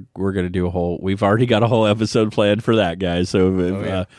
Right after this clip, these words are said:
Speaker 1: we've already got our list together. That'll be coming in a few weeks, the, the nineties country version.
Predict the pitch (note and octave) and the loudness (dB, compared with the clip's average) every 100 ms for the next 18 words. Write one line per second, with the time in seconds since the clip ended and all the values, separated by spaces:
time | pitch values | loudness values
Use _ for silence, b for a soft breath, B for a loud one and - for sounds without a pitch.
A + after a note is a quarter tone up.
0 | B B G#2+ A2+ A2 G#2+ G#2+ G#2+ G#2 A2+ | B B -2 0 0 2 2 2 2 0
1 | - G#2 G2+ G#2 G2+ G2+ G2+ G2+ G2+ G2 | -2 -2 0 2 2 2 2 0 0 -2
2 | F#2+ F#2 - F#2+ F2+ F2+ F2+ - - F2+ | -2 -4 -4 -2 0 0 -2 -8 -8 -6
3 | D#2 F2 F2 F2 F2 E2+ - E2 D#2 D#2+ | -4 -4 -2 -2 0 -2 -4 -6 -4 -4
4 | D#2+ D#2 - D#2 | -2 -2 -4 -12